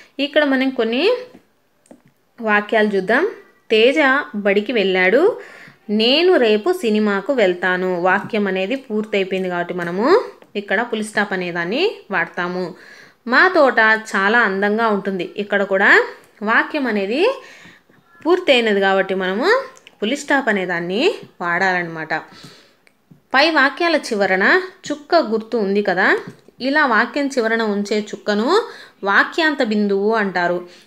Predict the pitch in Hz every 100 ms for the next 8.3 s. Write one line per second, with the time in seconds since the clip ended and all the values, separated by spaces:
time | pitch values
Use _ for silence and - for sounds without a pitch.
0 | _ 220 208 185 240 - 285 277 240 214
1 | 214 220 202 185 190 196 208 202 202 180
2 | 175 196 269 330 - _ - 214 233 233
3 | 208 196 190 190 185 180 180 185 214 311
4 | 427 - - - - 240 285 269 247 240
5 | - 226 277 320 320 269 247 240 233 220
6 | 208 208 254 427 - - _ _ 208 214
7 | 233 - 208 208 190 220 254 196 208 175
8 | 180 185 180